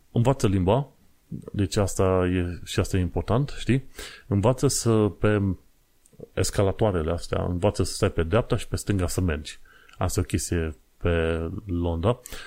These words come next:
Fii obișnuit să fii servit cu un ceai oriunde te duci,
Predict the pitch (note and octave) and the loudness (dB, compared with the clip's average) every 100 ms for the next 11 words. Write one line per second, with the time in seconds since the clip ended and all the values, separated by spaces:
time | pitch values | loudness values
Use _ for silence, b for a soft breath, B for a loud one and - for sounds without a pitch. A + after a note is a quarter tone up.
0 | B B B B B _ _ - D3+ A#2+ | B B B B B _ _ 0 2 4
1 | G#2+ A#2 C3+ - A2 A#2+ A2+ F#2+ A#2+ - | 2 2 2 0 0 2 2 2 0 -2
2 | - A#2+ A#2 A2+ A2 A2 E2+ D#2 E2 F#2+ | 0 2 2 2 2 2 2 -2 -2 0
3 | F#2+ F#2+ F2+ F2 F2 F#2 B2+ - | 2 2 2 2 0 0 -2 -4